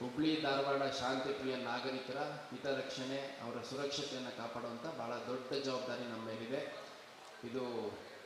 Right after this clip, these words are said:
ಅತ್ಯಂತ ಪವಿತ್ರವಾದ ಕೆಲಸ. ಆ ಕೆಲಸ ಮಾಡೋ ನಿಟ್ಟಿನಲ್ಲಿ, ಅತ್ಯಂತ ಪ್ರಾಮಾಣಿಕವಾಗಿ ಆ ಕೆಲಸ ಮಾಡೋ ನಿಟ್ಟಿನಲ್ಲಿ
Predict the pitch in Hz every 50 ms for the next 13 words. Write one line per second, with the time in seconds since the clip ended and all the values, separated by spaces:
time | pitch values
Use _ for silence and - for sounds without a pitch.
0 | - 117 110 - 147 143 143 143 143 - 131 139 143 156 147 - 160 160 156 147
1 | 143 139 139 135 135 131 123 - - - - - - - - - - - - 123
2 | 131 131 - 151 160 185 185 - 202 196 190 170 160 160 165 160 160 160 160 -
3 | - - - - 151 160 160 160 165 165 151 135 120 110 104 - - - - -
4 | - - - - - - - - - - - - - - - - - - - -
5 | - - - - 165 156 156 - - - 147 151 165 180 180 180 180 185 175 165
6 | 160 151 147 143 143 139 139 135 143 151 147 143 139 139 135 135 131 131 - 127
7 | 127 123 127 147 160 170 170 - - - -